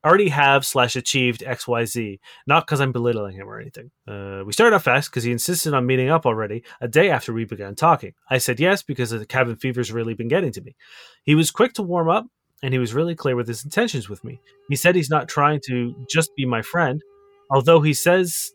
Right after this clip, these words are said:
that if that's all there is, he'll still be around. I guess I believe that and attribute his clarity and conviction to where he is in life, since he's really trying to get his shit together.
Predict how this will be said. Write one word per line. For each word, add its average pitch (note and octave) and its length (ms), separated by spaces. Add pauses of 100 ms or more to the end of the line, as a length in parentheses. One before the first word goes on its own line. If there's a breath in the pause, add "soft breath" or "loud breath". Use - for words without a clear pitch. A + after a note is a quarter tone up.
(100)
that C3 260
if C#3 360
that's B2 320
all C#3 200
there E3 200
is, A#3 280
he'll D#3+ 140
still A#2 200
be A#2 140
around. B2+ 360 (360 soft breath)
I B2+ 80
guess G3 260
I G#3+ 80
believe D#3 360
that C#3 300
and A#2+ 160
attribute D3 380
his A#2 180
clarity D#3 480 (140 soft breath)
and D#3 100
conviction F#3+ 420
to A#2 100
where A2+ 180
he B2 80
is D3 140
in A#2+ 100
life, F#2 200 (260)
since C#3 240
he's C3+ 180
really E3 240
trying B2 280
to A#2+ 100
get G#2+ 140
his A2 80
shit - 180
together. - 360